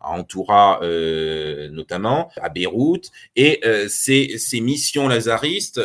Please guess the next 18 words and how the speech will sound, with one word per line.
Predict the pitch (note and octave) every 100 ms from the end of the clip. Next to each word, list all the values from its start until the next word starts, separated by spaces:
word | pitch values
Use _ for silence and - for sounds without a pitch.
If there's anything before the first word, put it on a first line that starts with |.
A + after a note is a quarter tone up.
| -
vont | A2+ A2+ G#2+ -
permettre, | A#2 A#2 D#3+ F#3 -
hein, | B2+ C3
une | A#2+ B2
diffusion | A#2 A#2 - G2+ G#2 C3+ E3+ -
du | A2+ A#2+
français, | A2+ G2 - A#2 D#3 -
d'abord | C3+ C#3 C#3 C#3+ C3+ C3
au | A2+
sein | A2+ B2
des | G#2+ G2+
communautés, | A2 G#2 G#2 G2+ - A2+ G#2+ F2+
euh, | F#2
chrétiennes, | F2 - F#2+ G#2+ G#2
chrétiennes | - G2 F#2+ F#2
d'Orient, | F#2+ G#2 C#3 D3+
mais | D3 B2+
aussi | A2+ - B2+ C#3